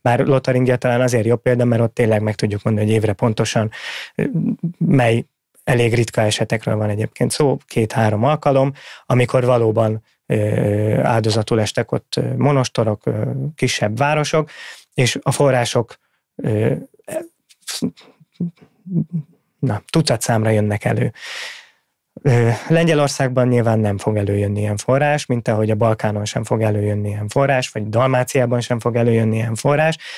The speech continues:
pedig adott esetben ezek is, ö, olyan célpontokat jelenthettek, amelyek, ö, a, a magyarok számára, ö, vonzóak voltak. Tehát csak ennyit akartam mondani, hogy,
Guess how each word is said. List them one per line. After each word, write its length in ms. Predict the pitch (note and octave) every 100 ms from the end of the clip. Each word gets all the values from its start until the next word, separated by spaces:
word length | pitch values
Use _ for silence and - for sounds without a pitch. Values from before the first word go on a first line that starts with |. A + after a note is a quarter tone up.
| - -
pedig 220 | D3 C#3
adott 260 | B2 A2+
esetben 360 | B2 - A#2+ A#2
ezek 280 | A2 G#2 -
is, 200 | A2 - - - - _ -
ö, 640 | A2+ G#2+ G#2 G#2+ G#2+ G#2 A2+ C3+
olyan 320 | D3 A2+ G2+
célpontokat 640 | G2+ A#2 - A2+ B2+ A#2 -
jelenthettek, 680 | A2+ G#2 - A#2+ - B2 - - - _
amelyek, 580 | - A2 G#2 G#2 - - _ _ _ -
ö, 360 | D#3+ G#2 G#2 A2 A#2 - - _ _ - E3 E3 E3+ F3
a, 60 |
a 180 | B2 C3
magyarok 360 | A2 G#2+ G#2+ G2+
számára, 580 | - G#2 G#2 G#2+ A2 _ -
ö, 300 | A2+ G#2+ B2
vonzóak 560 | A2+ G#2 G#2 A2+ -
voltak. 380 | C3+ A2 - C#3 _ - - - - _
Tehát 180 | - A#2+
csak 100 | C3
ennyit 220 | B2 A2
akartam 400 | A2+ A2 A2+ A2+
mondani, 360 | A2+ A#2 A2 A#2
hogy, 260 | A2+ G#2+